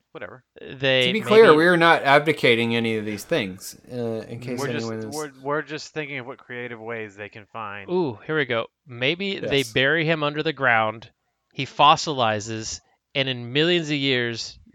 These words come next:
Speaker 2: they use the oil that he's produced
Speaker 3: Ah.
Speaker 2: to power a, a car.
Speaker 3: For five minutes.
Speaker 1: Does A and M have any, like, satellite schools that can, like,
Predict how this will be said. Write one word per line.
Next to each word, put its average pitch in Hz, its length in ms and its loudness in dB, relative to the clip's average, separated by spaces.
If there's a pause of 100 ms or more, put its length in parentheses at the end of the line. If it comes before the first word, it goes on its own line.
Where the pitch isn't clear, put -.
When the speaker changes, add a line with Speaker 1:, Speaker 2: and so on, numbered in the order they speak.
Speaker 2:
they 135 140 2
use 131 640 -4
the 131 260 -6
oil 139 340 2
that 120 120 -2
he's 123 180 -6
produced 117 580 -10 (800)
Speaker 3:
Ah. 123 280 4
Speaker 2:
to 120 100 -4
power 127 540 4
a, 113 220 -6 (140)
a 117 140 -10
car. 98 400 -6 (880)
Speaker 3:
For 123 100 -4
five 107 200 0
minutes. 101 300 -10 (160)
Speaker 1:
Does 170 240 -2
A 180 300 0
and 233 100 -4
M 196 220 -4
have 160 260 -8
any, 165 240 -10
like, 131 260 -8
satellite 143 800 -8
schools 156 520 -10
that 123 120 -14
can, 120 200 -16
like, 110 160 -12